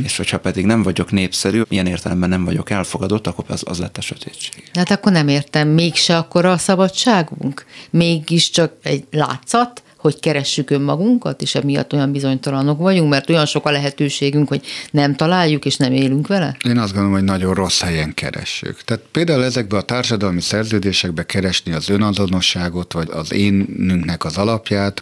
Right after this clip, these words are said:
Speaker 3: akár egy házassági szerződésbe, hozzáteszem, hogy huszonhárom éve vagyok nős, de hogy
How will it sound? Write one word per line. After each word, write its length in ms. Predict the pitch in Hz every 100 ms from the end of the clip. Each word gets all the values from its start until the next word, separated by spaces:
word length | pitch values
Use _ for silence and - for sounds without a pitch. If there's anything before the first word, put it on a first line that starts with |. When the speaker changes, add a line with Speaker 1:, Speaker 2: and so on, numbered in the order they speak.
| - - - - -
Speaker 3:
akár 220 | - 104
egy 100 | 92
házassági 640 | 101 85 85 - 80 76
szerződésbe, 880 | 73 92 85 80 82 85 80 85 85 - -
hozzáteszem, 580 | - 95 87 - 95 92
hogy 140 | 87 -
huszonhárom 520 | 98 - 92 90 87
éve 320 | 85 80 80
vagyok 320 | 87 80 78 90
nős, 380 | 107 113 113 - - - -
de 120 | 98
hogy 160 | 101